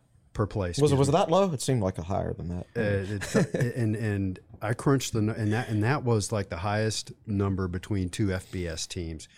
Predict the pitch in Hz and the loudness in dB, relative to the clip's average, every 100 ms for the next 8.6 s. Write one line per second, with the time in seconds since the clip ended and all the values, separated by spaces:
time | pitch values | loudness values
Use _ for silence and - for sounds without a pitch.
0 | - - 123 92 - - 156 - 104 101 | -10 2 4 4 2 4 2 2 2 4
1 | 110 107 95 98 101 - 107 98 - - | 4 2 0 -2 -2 -2 -2 -2 -6 -20
2 | - - 113 104 98 120 139 143 - 123 | -20 -6 -2 0 2 4 4 2 -4 -14
3 | _ 117 117 117 110 - 113 - 110 107 | _ 0 4 4 2 -2 -2 2 0 0
4 | 104 - 104 104 95 101 98 - 110 104 | -4 -2 0 0 -2 -4 -2 -2 0 0
5 | 95 107 92 - 95 107 104 107 95 101 | 0 -2 -2 -4 0 2 2 2 2 2
6 | 101 101 92 92 - 92 90 85 82 80 | 2 2 0 -4 -4 -6 -6 -8 -10 -6
7 | 117 117 101 107 107 98 92 85 - 98 | 2 4 4 2 0 0 -2 -4 -6 -2
8 | 92 87 - 120 110 104 | 2 2 2 4 4 2